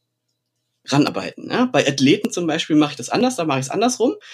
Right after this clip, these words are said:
Da, da scale ich so wenig wie möglich zurück, um dann irgendwann in der Realität anzukommen und zu gucken, okay,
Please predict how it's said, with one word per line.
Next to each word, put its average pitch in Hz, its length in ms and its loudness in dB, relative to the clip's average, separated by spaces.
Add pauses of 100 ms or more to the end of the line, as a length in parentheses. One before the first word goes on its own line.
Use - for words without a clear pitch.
(300)
Da, 160 360 0
da 131 220 -2
scale 170 360 2
ich 151 200 -2
so 139 160 -2
wenig 180 280 4
wie 156 100 0
möglich 156 340 0
zurück, 170 360 -2
um 160 140 0
dann 151 160 0
irgendwann 151 400 2
in 143 80 0
der 135 160 2
Realität 127 440 0
anzukommen 220 460 0
und 160 100 2
zu - 100 -4
gucken, 151 320 0
okay, 165 320 0